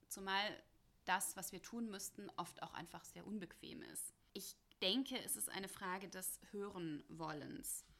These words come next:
Auch da hat die Geschichte zum Glück ja immer wieder gezeigt, dass Wissenschaftlerinnen und Wissenschaftler, auch wenn manchmal spät, manchmal auch zu spät, aber dass sie zunehmend gehört werden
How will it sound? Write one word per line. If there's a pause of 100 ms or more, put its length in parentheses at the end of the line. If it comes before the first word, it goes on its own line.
(580)
Auch (220)
da (340)
hat (180)
die
Geschichte
zum
Glück
ja
immer
wieder
gezeigt,
dass
Wissenschaftlerinnen
und
Wissenschaftler,
auch
wenn
manchmal
spät, (140)
manchmal
auch (100)
zu
spät, (320)
aber
dass
sie
zunehmend
gehört
werden